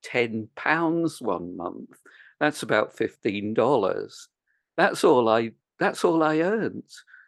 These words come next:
And, uh, I could have easily given up and said, "Oh, I'll go and get a job in a corporate environment." Well, mm, is that that easy? No, it's not. So one actually has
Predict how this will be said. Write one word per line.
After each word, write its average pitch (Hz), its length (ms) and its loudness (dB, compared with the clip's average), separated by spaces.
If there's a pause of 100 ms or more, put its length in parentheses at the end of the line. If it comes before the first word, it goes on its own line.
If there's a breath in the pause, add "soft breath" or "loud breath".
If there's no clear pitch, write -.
(440 soft breath)
And, 143 580 4
uh, 135 280 4
I 156 80 0
could 160 180 0
have 131 100 -2
easily 147 380 -6
given 107 380 -6
up 107 260 -6
and 98 240 -6
said, 98 320 0
"Oh, 95 200 2
I'll 98 120 0
go 101 160 -4
and 98 120 -8
get 95 140 -12
a - 40 -20
job - 300 -2
in 98 80 -6
a 95 40 -14 (140)
corporate 104 360 -2
environment." 104 760 -4 (480 loud breath)
Well, 123 480 2 (180)
mm, 139 200 -4 (320)
is 143 220 -4
that 92 220 0 (300)
that - 260 -2
easy? 101 580 -10
No, 120 240 0
it's - 260 -4
not. 117 540 -2 (400 loud breath)
So 135 220 -2
one 147 200 4
actually 123 400 -4
has - 520 -8